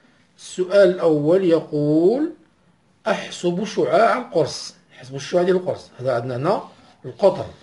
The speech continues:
الديامتر. "أحسب محيط الدائرة". محيط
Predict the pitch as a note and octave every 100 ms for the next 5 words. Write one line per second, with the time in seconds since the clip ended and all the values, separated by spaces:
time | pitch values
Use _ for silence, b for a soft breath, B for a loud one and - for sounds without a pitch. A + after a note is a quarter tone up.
0 | _ A2 A2+ E3 D#3 A#2+ - _ B B
1 | B B B _ - A3+ - - - F#3+
2 | F3 G#3+ C#4 F#4 - - D#3+ D#3 - C4+
3 | - A3+ F3 A3+ G#3+ D#3 G#2 - _ _
4 | C3 G#2+ A#2+ A#2+ A2+